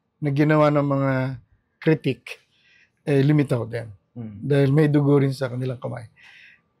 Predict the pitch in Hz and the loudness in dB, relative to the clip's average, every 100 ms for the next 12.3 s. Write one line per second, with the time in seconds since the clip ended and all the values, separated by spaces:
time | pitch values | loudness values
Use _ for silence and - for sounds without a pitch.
0 | _ _ 180 175 214 220 220 208 208 180 | _ _ 2 4 6 6 6 6 4 4
1 | 180 160 170 196 190 135 339 233 131 123 | 4 4 2 0 0 -4 -4 -8 -8 -6
2 | 123 - 127 123 123 123 123 127 127 113 | -8 -4 -2 -2 -4 -6 -8 -10 -14 -16
3 | - 120 110 139 135 202 170 170 175 170 | -8 -8 -4 -4 -2 -2 2 2 2 -4
4 | - 202 175 156 135 170 208 208 196 185 | -4 0 2 2 2 0 0 2 2 0
5 | - 160 151 131 123 - 170 170 156 147 | 0 -2 -2 -4 -8 -6 -2 0 0 0
6 | 120 - 117 110 _ _ - - - 208 | -2 -10 -14 -14 _ _ -20 -20 -6 2
7 | 202 160 160 - _ _ - 180 196 196 | 4 4 0 -8 _ _ -2 2 4 2
8 | 202 202 214 214 - 196 196 185 180 175 | 2 0 -2 -2 0 2 2 0 2 2
9 | 175 156 175 170 123 120 120 _ _ _ | 2 2 0 0 -4 -4 -8 _ _ _
10 | _ _ _ _ _ 190 220 226 190 190 | _ _ _ _ _ 4 6 6 4 4
11 | 180 220 226 208 180 156 - 170 147 127 | 4 4 2 2 2 0 0 0 0 -2
12 | 110 127 113 | -4 -8 -8